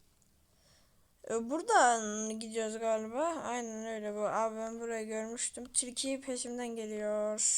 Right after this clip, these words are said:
Gelme lan, gelme. Geliyor mu? Yok. Tamam, neyse, devam edelim. Ya abi, bir bulamadık ki ya. Bir şeyler bulamadık.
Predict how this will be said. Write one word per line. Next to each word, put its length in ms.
Gelme 400
lan, 240
gelme. 400
Geliyor 320
mu? 140
Yok. 240
Tamam, 340
neyse, 340
devam 300
edelim. 460
Ya 300
abi, 260
bir 240
bulamadık 680
ki 140
ya. 680
Bir 60
şeyler 500
bulamadık. 600